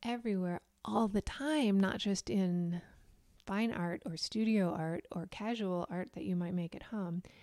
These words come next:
it's in every way that you think, decide, make choices, engage with the world. So now that you know all this about creativity, I would love to know, what will you create?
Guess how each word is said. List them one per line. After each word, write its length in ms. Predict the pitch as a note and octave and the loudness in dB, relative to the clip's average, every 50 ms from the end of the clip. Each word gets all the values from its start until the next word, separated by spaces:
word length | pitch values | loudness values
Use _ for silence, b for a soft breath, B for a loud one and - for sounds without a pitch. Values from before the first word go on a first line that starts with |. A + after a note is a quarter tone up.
| B B B | B B B
it's 180 | - A3 - - | -4 -4 0 2
in 180 | A#3 A3+ A3 - - | 2 2 2 0 0
every 440 | - G#3+ A3 A3+ A3+ A#3 A#3 A#3+ A#3+ | 0 2 2 2 2 2 2 2 4
way 240 | A#3 A3 G3 G3 G3 | 4 4 4 4 2
that 180 | F#3+ F#3 - | 2 0 0
you 160 | - F#3 F3 | 0 0 0
think, 720 | F3+ - - C#4+ C4+ B3+ B3+ C4 - - - - - b b b b b b b b _ | -2 -2 -2 -2 0 0 0 -2 -4 -8 -18 -18 -18 b b b b b b b b _
decide, 720 | - G3 F#3 - - - F#3+ G3 G3 G3 G3 G3 G3 G3 G3 F#3+ _ _ _ _ _ - G#3+ | -6 -6 -6 -6 -4 -4 -2 0 0 0 0 0 0 -2 -2 -4 _ _ _ _ _ -10 -10
make 220 | F3+ F3 - - | -10 -10 -10 -10
choices, 720 | - - G3 F3+ F3+ F3 - - F3+ F3 F3 F3 F3+ - - - _ _ - _ - | -10 -8 -4 -4 -4 -6 -4 -4 -2 -2 -2 -2 -4 -6 -10 -20 _ _ -20 _ -6
engage 520 | F#3 F3 F3 - - F#3 G3 G#3 G3 F3+ | -4 -4 -4 -4 -4 -2 -2 -2 -2 -2
with 140 | F3 F3 F3 | -4 -4 -2
the 100 | F3 E3+ | 0 2
world. 440 | E3 F3+ G3 G3+ F3+ - - G3+ G3+ - b b b b b b b b b b b b b b b b b b b b b b b b _ _ _ _ _ _ - - | 4 6 6 6 4 2 0 -4 -6 -8 b b b b b b b b b b b b b b b b b b b b b b b b _ _ _ _ _ _ -16 -8
So 80 | - | -4
now 280 | A#3 A#3 B3 B3+ C#4 D4 | -2 -2 0 0 0 0
that 160 | D#4 D#4+ D#4+ | 0 0 0
you 140 | C#4+ A#3+ A3+ | 2 2 4
know 460 | G#3 G3+ G3 F#3+ F#3+ F#3+ F#3+ F#3+ F#3+ | 6 6 6 6 6 6 6 6 4
all 220 | - - E3+ D#3+ D#3+ | 4 2 0 0 0
this 320 | F3 - - - - - | -2 -4 -4 -6 -4 -2
about 320 | G3+ F#3 F3 E3+ - - | 0 0 2 0 -2 -4
creativity, 1040 | - - F#3+ F3 E3+ E3 - - F3 F3 F3+ F3 D#3+ - - - - - G#3+ G#3+ B B B B B B B B - - | -4 -2 -2 0 0 -2 -2 -4 -4 -4 -4 -6 -6 -6 -6 -6 -6 -4 -6 -6 B B B B B B B B -6 -2
I 60 | G#3+ | -2
would 160 | A3 A#3+ B3 | 0 0 2
love 500 | A#3 A3+ A3+ A3 A3 A3 A3 A3 G#3+ G#3 - | 2 2 4 4 4 4 2 2 0 -4 -4
to 120 | - A3 | -2 0
know, 340 | G#3 G3+ G3 F#3+ F#3+ F#3+ F#3 | 2 2 2 2 0 0 -2
what 300 | G3+ G3+ G3 G3 - - | -2 -4 -4 -4 -4 -2
will 240 | G3 F#3+ F#3 F#3 F#3 | 0 2 2 2 2
you 320 | F#3 F3+ F3+ F3 F3 E3+ - | 2 2 2 2 0 -2 -4
create? 840 | - - G3 F3 E3 E3+ G3+ A3+ - - - - - - - - | -4 -4 -2 -2 0 0 0 -2 -2 -4 -8 -12 -14 -16 -16 -18